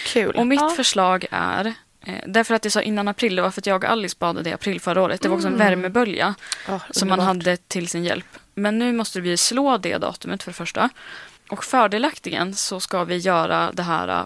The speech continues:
Speaker 2: på Saltholmens nakenbad.
Speaker 3: Ja.
Speaker 2: Det, jag tycker att det är bra teambuilding. Alltså, jag
Speaker 1: Mm.
Speaker 2: måste
Speaker 3: Mm.
Speaker 2: säga det, att så här, <laughs> men jag uppmuntrar alla med företaget, åk med ert kollega och klöver nakna.
Speaker 1: Mm.
Speaker 3: Ja.
Speaker 2: Nej, jag skojar.
Speaker 1: Visst
Speaker 2: Det
Speaker 1: har väl du och jag varit där någon gång också? På damernas nakenbad?
Speaker 2: Nej, vi har inte det.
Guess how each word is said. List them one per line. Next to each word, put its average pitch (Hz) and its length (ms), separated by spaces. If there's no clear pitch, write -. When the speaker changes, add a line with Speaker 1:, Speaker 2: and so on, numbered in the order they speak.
Speaker 2:
på - 160
Saltholmens 185 760
nakenbad. 202 880
Speaker 3:
Ja. 208 360
Speaker 2:
Det, 226 140
jag 240 60
tycker 247 180
att 233 80
det 226 60
är 202 40
bra 208 180
teambuilding. 233 680
Alltså, 208 180
jag 208 40
Speaker 1:
Mm. 190 40
Speaker 2:
måste 190 180
Speaker 3:
Mm. 214 140
Speaker 2:
säga 196 100
det, 175 160
att 185 120
så - 80
här, 190 100
<laughs> - 80
men - 240
jag 214 60
uppmuntrar 208 440
alla 180 220
med 175 140
företaget, 180 600
åk 233 460
med 185 340
ert - 260
kollega 185 560
och - 80
klöver 208 260
nakna. 214 560
Speaker 1:
Mm. 214 200
Speaker 3:
Ja. 226 140
Speaker 2:
Nej, 185 220
jag 190 100
skojar. 180 220
Speaker 1:
Visst 311 140
Speaker 2:
Det 359 60
Speaker 1:
har 349 40
väl 330 140
du 262 80
och 233 100
jag 196 140
varit 185 220
där 190 120
någon 180 120
gång 175 180
också? 262 340
På - 100
damernas 196 380
nakenbad? 185 340
Speaker 2:
Nej, 277 180
vi 226 60
har 240 80
inte 214 140
det. 156 60